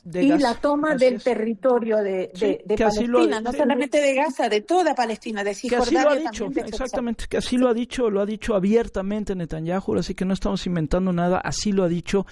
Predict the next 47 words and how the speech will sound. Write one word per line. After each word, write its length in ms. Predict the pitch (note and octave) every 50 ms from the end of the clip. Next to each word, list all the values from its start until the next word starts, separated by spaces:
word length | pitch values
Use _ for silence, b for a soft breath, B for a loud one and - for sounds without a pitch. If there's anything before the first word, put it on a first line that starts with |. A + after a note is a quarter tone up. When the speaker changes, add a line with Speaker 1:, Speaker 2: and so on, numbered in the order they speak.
| B B B B B B B
Speaker 1:
y 80 | - E3
eso 160 | D#3+ - G3+
es 100 | F#3 F#3
lo 140 | F3+ D#3+ -
que 260 | - F3+ F3+ F3+ - -
planea 600 | - E3 E3+ E3 E3 E3+ F3 F3+ F#3 F#3 F#3 F#3
hacer 420 | - - - - - - F3+ F3 -
para 220 | - F3+ F3 E3
las 160 | D#3 D#3+ -
próximas 460 | - - E3 - - G#3 F3 F3+ -
horas. 240 | G#3+ A3 A3 G#3+ -
Y 40 | G3
como 220 | - - F#3 F3+
tú 140 | E3+ - G#3
dices, 300 | A3+ A3+ G#3 - G3 F3
yo 120 | F3 G#3+ G#3+
también 240 | A3+ G#3+ G#3+ G#3
entraba 420 | F#3+ F3+ - - G#3 G#3+ G#3 F#3+ -
con 140 | - D#3 -
frecuencia 580 | - F3+ - - F3+ F3+ F3+ - G#3+ G3+ F#3 B B B B B B B B
a 100 | - D3+
la 120 | E3 - G#3+
cuenta 480 | - F#3 F3+ F#3 F3+ - F#3 F3+ F3
de 200 | D#3+ D#3 D#3+ D#3+
Anas 320 | D#3+ E3 F3 F3 D#3+ - -
al-Sharif, 540 | - E3 E3+ D#3 - F#3 F3+ G3 A#3 - -
porque 260 | - D3+ - - D3+
además, 200 | C#3+ D#3 E3+ D#3+
bueno, 220 | D#3+ E3+ D#3 D3 -
aunque 260 | - D3 D3+ - E3
a 40 | D#3+
veces 220 | D#3 E3+ E3 - -
escribía 340 | E3+ - - E3+ D3+ D#3+ E3+
en 100 | E3 E3
árabe, 260 | E3+ E3+ E3+ E3 D#3
pero 160 | - - C#3
se 120 | - - D3+
puede 200 | - E3 E3 E3
traducir 580 | - - D#3+ D#3 D3+ - - E3+ E3+ E3+ - B B B B B B B B
y 280 | - E3 E3 F3 F#3 - -
ahí 220 | E3 D3 D3+ E3
está 240 | F3+ D#3 - - F3+
también 320 | E3+ - E3 E3 E3 E3 E3
este 220 | E3 - - F3
testamento, 800 | - - D#3+ - - - E3 D#3 D3 D#3 E3+ E3+ D#3+ - D#3+ -
como 220 | - D3 D3 D3
dices, 420 | D3+ E3 D3+ - F3 E3 - -